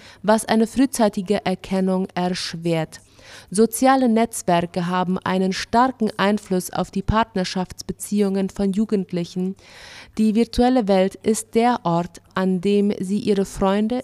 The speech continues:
ihre Sorgen, ihre Frustrationen und ihren Kummer zum Ausdruck bringen. Und so ist es nicht verwunderlich, dass sie eine Beziehung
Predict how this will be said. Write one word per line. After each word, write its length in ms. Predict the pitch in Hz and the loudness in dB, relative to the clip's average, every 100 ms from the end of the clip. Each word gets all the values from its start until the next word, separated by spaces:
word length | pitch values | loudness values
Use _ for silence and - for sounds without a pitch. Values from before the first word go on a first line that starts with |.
| - | 0
ihre 240 | 196 180 | 0 0
Sorgen, 580 | 170 175 180 196 233 233 - | 0 2 2 0 -4 -4 -2
ihre 220 | 190 180 | -2 -2
Frustrationen 1040 | - 208 - 175 - - 247 262 208 190 | -2 -2 -2 -6 -4 0 2 4 2 -2
und 360 | - 240 247 - | -2 -2 -2 0
ihren 380 | 208 202 202 196 | 0 2 0 -2
Kummer 460 | - 233 202 175 | 0 2 2 -2
zum 200 | - 196 - | -4 -4 -2
Ausdruck 600 | 180 190 196 - 180 - | 0 0 0 -4 -6 -6
bringen. 400 | - 170 180 196 - - - - | -6 -4 -2 -4 -6 -16 -16 0
Und 200 | 220 208 | 0 2
so 180 | 240 254 | 0 2
ist 280 | 226 - - | 0 -2 -4
es 220 | 196 196 | -4 0
nicht 400 | 202 240 240 - | 2 2 0 -4
verwunderlich, 880 | 214 190 208 208 180 175 185 - - | -2 2 2 2 0 -2 -2 -4 -10
dass 300 | 175 190 196 | -2 -2 -2
sie 120 | - | -4
eine 200 | 190 196 | 0 0
Beziehung 580 | 185 - - 240 240 | 0 -4 -4 0 0